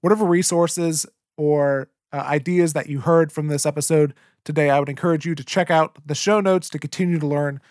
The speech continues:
more about those things. Also, if you have an idea or someone that you would love for us to talk to in twenty twenty-two, please reach out to me at learnerscornerpodcast at gmail dot com.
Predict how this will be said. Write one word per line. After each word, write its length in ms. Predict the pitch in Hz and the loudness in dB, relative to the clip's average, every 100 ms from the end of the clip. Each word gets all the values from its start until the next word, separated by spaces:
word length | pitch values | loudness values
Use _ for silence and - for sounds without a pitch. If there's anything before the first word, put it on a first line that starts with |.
| _ _ | _ _
more 480 | 131 131 131 131 120 _ _ _ | -8 -2 0 0 -4 _ _ _
about 480 | 131 120 113 123 - _ _ 127 | -12 -6 -6 -6 -14 _ _ -10
those 360 | 117 117 - _ _ - | -6 -6 -8 _ _ -16
things. 380 | 57 165 - - _ - | -14 -10 -12 -12 _ 2
Also, 280 | 214 190 165 | 2 4 0
if 120 | 147 | 0
you 80 | 180 | -2
have 360 | - 202 208 202 | 0 2 2 0
an 120 | 165 | -4
idea 420 | 143 202 220 220 | -4 -2 2 2
or 240 | 214 160 | 0 -4
someone 260 | 147 175 170 | -4 -2 -4
that 100 | 151 | -4
you 80 | 143 | -6
would 100 | 143 | -2
love 240 | 156 156 | -2 -2
for 200 | - 143 | -4 -4
us 80 | 139 | -4
to 100 | 139 | -6
talk 280 | 170 160 - | 0 0 0
to 160 | 160 | -6
in 100 | 147 | -6
twenty 240 | - 147 135 | -6 -6 -6
twenty-two, 540 | 143 139 - 208 202 - _ _ - | -6 -8 -2 0 0 -4 _ _ -4
please 240 | 151 139 | -4 -2
reach 160 | 139 147 | -2 -2
out 140 | 135 | -2
to 60 | 147 | -2
me 220 | 139 - | -6 -2
at 280 | 143 139 - | 0 0 -2
learnerscornerpodcast 1120 | 147 147 135 147 135 - 143 143 151 139 - - - | -4 -4 -4 -6 -6 0 -2 0 0 0 -2 -8 -6
at 280 | 131 - _ _ _ - | -4 -4 _ _ _ -12
gmail 500 | 147 139 135 131 123 _ _ - | -6 -4 -2 -2 -4 _ _ -10
dot 320 | 120 110 - _ _ _ _ _ - | -4 -4 -6 _ _ _ _ _ -20
com. 260 | - 151 | -16 -16